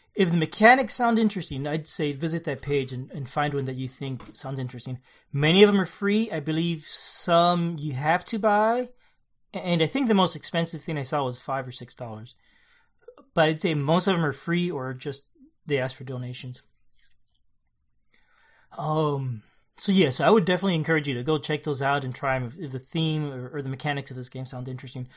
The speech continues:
And, and I wanna say there's a lot of journaling games, and they're all, some are very similar to this, some are very different.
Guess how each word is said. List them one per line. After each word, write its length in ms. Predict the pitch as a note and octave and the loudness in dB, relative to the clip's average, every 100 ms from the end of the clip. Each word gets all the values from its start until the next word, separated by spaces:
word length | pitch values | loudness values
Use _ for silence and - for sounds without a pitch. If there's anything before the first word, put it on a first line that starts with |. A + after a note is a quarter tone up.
| - - - | -20 -12 -4
And, 140 | F3 | -2
and 160 | F3+ E3+ | 2 4
I 40 | |
wanna 160 | F3+ E3+ | 4 4
say 180 | - D#3+ | 2 0
there's 260 | C#3+ C3 - _ _ _ _ - | -2 -6 -14 _ _ _ _ -6
a 80 | |
lot 280 | D#3+ F#3+ D4+ | 0 4 6
of 180 | G#3+ B2 | 4 2
journaling 560 | - E3 F3 D#3 C3 B2+ | -2 2 2 0 -2 -4
games, 340 | A#2+ A2+ A#2+ | -6 -6 -8
and 120 | C3 C3 | -6 0
they're 80 | D#3+ | 2
all, 200 | F3 - E3+ _ - | 2 -2 -16 _ -8
some 500 | - - - G3+ A#3 | 0 4 6 8 8
are 60 | A3+ | 6
very 220 | G#3+ G#3 | 6 6
similar 300 | G3+ G#3+ G3+ | 4 4 4
to 80 | F#3 | 2
this, 320 | F#3+ F#3+ F#3 | 0 0 0
some 200 | - F3 | -2 -2
are 60 | E3+ | -4
very 260 | E3+ D#3 | -2 -4
different. 540 | C#3 - C3+ A2+ A2+ | -4 -6 -6 -6 -12